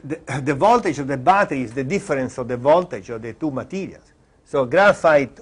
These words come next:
operates along this level, about zero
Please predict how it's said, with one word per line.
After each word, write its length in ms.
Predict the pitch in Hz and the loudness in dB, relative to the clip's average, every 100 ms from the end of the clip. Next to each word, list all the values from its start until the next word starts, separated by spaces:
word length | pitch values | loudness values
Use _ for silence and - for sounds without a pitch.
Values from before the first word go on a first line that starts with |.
| - | -4
operates 720 | 151 156 135 131 123 - - _ _ | -2 0 -2 -4 -6 -10 -20 _ _
along 360 | 127 123 123 117 | -8 -6 -6 -4
this 400 | 160 - - - _ _ _ _ _ _ _ - | -6 -6 -16 -20 _ _ _ _ _ _ _ -6
level, 420 | 131 156 208 233 - _ _ _ _ _ _ | 2 2 2 -8 -12 _ _ _ _ _ _
about 320 | 120 127 120 101 | 0 0 0 -4
zero 400 | 135 139 190 | -6 -4 -6